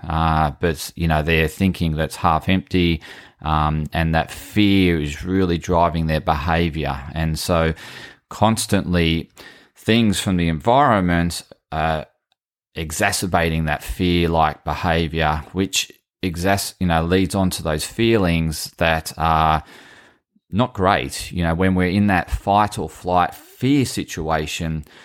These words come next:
our serotonin, which is our mood stabilizer, feel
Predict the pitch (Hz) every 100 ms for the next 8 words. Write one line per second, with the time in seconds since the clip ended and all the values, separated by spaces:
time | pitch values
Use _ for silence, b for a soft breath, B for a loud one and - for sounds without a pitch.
0 | B B - 80 - 120 104 90 113 127
1 | 120 85 78 - 90 82 80 78 82 101
2 | 117 - - 90 85 82 80 80 80 78
3 | 78 78 - - - 113 107 107 104 98
4 | 92 87